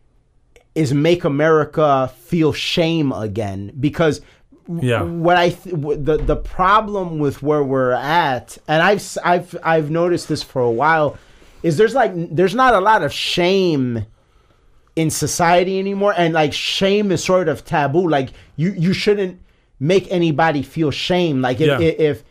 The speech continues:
Speaker 1: if you think, like, it's, if you dismiss a bimbo on the whatever podcast, you're slut shaming. Or
Speaker 2: No.
Speaker 1: if you don't rock with Lizzo, you're fat shaming.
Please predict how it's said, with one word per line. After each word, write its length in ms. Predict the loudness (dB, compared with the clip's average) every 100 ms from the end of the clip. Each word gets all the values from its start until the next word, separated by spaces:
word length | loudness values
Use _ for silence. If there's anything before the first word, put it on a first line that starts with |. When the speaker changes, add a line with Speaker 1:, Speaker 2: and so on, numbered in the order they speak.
| _ -4
Speaker 1:
if 140 | -2 0
you 100 | -2
think, 480 | 0 -2 -2 -6 -12 _ _ _ _ _ _ -4
like, 300 | -2 -2 -8 _ _ _ _ _ _
it's, 400 | -4 -4 -8 -16 -20 -18 -18 -18 _ -20 _ _ _ _ -20 _
if 100 | -2 0
you 120 | 0
dismiss 500 | 0 -2 0 0 0
a 80 | 0
bimbo 440 | 0 0 2 2
on 180 | 2 0
the 80 | 0
whatever 440 | 2 2 2 0
podcast, 760 | -2 2 2 2 -2 0 0 -4 _ -8
you're 220 | 0 0
slut 380 | 0 0 0 0
shaming. 640 | -6 -6 -6 -8 -10 -14 _ _ -4
Or 480 | 2 4 4 0 -4
Speaker 2:
No. 100 | -4
Speaker 1:
if 100 | -2
you 140 | 2 2
don't 160 | 2
rock 280 | 2 2 2
with 160 | -2 0
Lizzo, 500 | 2 2 2 0 2
you're 160 | -2
fat 360 | 0 0 0 -2
shaming. 640 | -6 -2 -2 -2 -4 -8